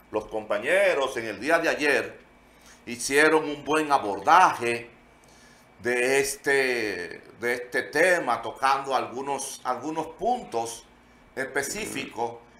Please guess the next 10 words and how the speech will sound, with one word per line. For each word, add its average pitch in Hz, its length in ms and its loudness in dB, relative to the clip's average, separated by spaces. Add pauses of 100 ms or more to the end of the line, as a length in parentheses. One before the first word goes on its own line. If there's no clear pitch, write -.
(160)
pero 123 180 2
en 131 100 -4
vista 160 340 2
de 147 160 0
que 127 140 -2
han 165 500 4
seguido 143 560 -4
saliendo 120 420 -6
informaciones, 127 840 -4 (800)
reacciones 143 1200 4